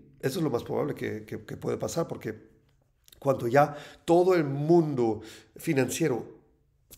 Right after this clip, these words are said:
se cae, pues yo creo que lo primero que hace la gente es vender todo, todo lo que tienen para tener un poco de cash en la mano,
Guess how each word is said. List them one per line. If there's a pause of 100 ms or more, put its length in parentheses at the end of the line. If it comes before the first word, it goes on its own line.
(400)
se
cae, (720)
pues
yo
creo
que
lo
primero
que
hace
la
gente
es
vender
todo,
todo
lo
que
tienen
para
tener
un
poco
de
cash
en
la
mano,